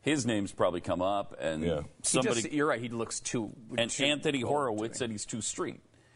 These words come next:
Speaker 1: meaning what? That he's black, and but I think he's too old. Right?
Speaker 3: Yeah, he do, he, I mean, he looks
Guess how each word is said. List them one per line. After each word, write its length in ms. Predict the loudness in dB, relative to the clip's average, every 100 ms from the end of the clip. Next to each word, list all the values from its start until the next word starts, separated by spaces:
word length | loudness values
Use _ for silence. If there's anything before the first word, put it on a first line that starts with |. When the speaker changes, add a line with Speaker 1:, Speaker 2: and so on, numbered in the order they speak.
| _ 0
Speaker 1:
meaning 260 | 2 4
what? 280 | 4 2 0 -4
That 120 | -2
he's 160 | 0 -2
black, 480 | 0 0 0 -6 -12 _ -20 _ -6
and 440 | -2 -2 -2 -4 -8 -12 -10 -8
but 140 | -6 -4
I 120 | -4
think 240 | -4 -4 -4
he's 140 | -6
too 160 | 0 0
old. 440 | 2 0 -4 -8 -14 -16 -18 -20 _ _ -4
Right? 140 | 2 2
Speaker 3:
Yeah, 40 |
he 60 | 2
do, 80 | 0
he, 180 | 0 0
I 80 | 0
mean, 140 | 0
he 80 | -2
looks 500 | -4 -4 -6 -8